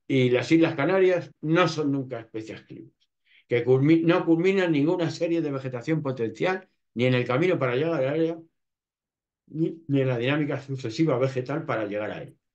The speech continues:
Increíble. Si son colonizadores, ¿cómo van a ser regresivos? También lo decía don Luis Ceballos.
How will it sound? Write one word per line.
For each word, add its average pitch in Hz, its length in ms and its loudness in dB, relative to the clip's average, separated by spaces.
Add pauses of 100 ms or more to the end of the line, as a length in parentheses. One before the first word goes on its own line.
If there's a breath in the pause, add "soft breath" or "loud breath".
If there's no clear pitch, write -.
(640)
Increíble. 92 640 0 (1000)
Si - 160 -14
son 117 220 0
colonizadores, 107 720 0
¿cómo 113 220 -2
van 104 100 -2
a 101 80 -8
ser 104 160 -6
regresivos? 87 500 -12 (1600)
También 104 360 2
lo 160 80 4
decía 98 360 0
don 92 180 -2
Luis 85 220 -10
Ceballos. - 320 -12